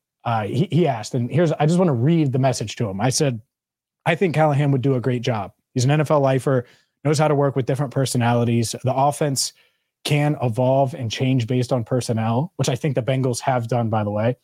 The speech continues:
"He hasn't called plays, so that's a question mark, but there aren't many when it comes to him. I think he'll be missed if and when he gets a head coaching job,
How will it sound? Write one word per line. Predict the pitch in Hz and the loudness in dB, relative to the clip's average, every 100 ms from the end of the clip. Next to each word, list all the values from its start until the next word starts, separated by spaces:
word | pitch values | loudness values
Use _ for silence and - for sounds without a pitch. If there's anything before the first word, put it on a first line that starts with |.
| _ _ _ _ _ | _ _ _ _ _
"He | - 143 | -2 2
hasn't | 143 139 123 | 2 0 0
called | 143 135 131 117 - _ _ _ | 2 2 2 -2 -8 _ _ _
plays, | - 170 127 131 | 0 0 0 -2
so | 156 | 0
that's | 139 147 | 0 0
a | 127 | -2
question | 135 117 123 | -2 -2 0
mark, | 113 127 139 | 0 0 0
but | 151 | 0
there | 151 | 2
aren't | 170 202 | 0 2
many | 147 151 131 | 0 2 2
when | 120 127 | 0 -2
it | - | -2
comes | 139 120 - | -2 -2 -4
to | 110 | -4
him. | 127 98 | -4 -4
I | 120 | -4
think | 123 135 | -2 -2
he'll | 139 | 0
be | 123 | 0
missed | 123 139 139 - | 2 2 0 -2
if | 151 147 | -4 -2
and | 143 127 | 0 0
when | 139 139 | 2 2
he | 131 | 2
gets | 127 123 | 0 -2
a | |
head | 117 120 | -2 -2
coaching | 135 120 123 117 | -2 -2 0 0
job, | 123 120 117 | 2 2 0